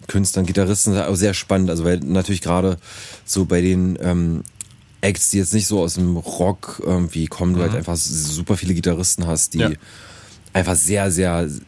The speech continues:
Speaker 1: sehr gitarrenaffin sind,
Speaker 2: Mhm.
Speaker 1: auch sehr, ähm, edle Bretter da mit
Speaker 2: Mhm.
Speaker 1: sich, äh, mitfahren auf Tour. Äh,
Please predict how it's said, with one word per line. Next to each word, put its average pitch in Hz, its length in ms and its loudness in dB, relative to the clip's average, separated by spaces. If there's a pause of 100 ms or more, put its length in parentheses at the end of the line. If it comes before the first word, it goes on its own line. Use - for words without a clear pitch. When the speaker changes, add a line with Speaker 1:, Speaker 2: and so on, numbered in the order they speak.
Speaker 1:
sehr 90 260 0
gitarrenaffin 85 680 0
sind, 85 220 0
Speaker 2:
Mhm. 82 60 0
Speaker 1:
auch 87 120 0
sehr, 87 680 0
ähm, 80 360 0 (500)
edle 95 240 2
Bretter 92 320 0
da 80 140 0
mit 85 140 0
Speaker 2:
Mhm. 98 40 0
Speaker 1:
sich, 131 240 -2
äh, 85 60 -4
mitfahren 82 420 -2
auf 62 140 -8
Tour. 80 340 -2 (960)
Äh, 85 80 0